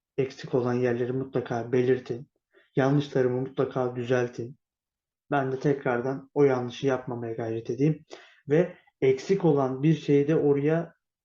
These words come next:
hani telafi edeyim. O eksiği tamamlayalım arkadaşlar. Beraber yani ben biraz öğrendim. Sizlere de katkı sağlamak istiyorum. Zaten bu kanalın amacı bu.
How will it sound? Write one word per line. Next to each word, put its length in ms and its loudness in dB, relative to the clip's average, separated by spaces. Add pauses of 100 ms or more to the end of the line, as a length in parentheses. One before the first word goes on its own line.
hani 380 -10 (400)
telafi 500 2
edeyim. 600 4 (600)
O 180 2
eksiği 440 2
tamamlayalım 680 0
arkadaşlar. 600 -2
Beraber 540 4 (800)
yani 460 -4 (680)
ben 500 2
biraz 380 6
öğrendim. 680 2
Sizlere 480 2
de 100 0
katkı 320 -8
sağlamak 520 -4
istiyorum. 440 2
Zaten 500 0
bu 360 2 (400)
kanalın 500 -2
amacı 420 -2
bu. 300 2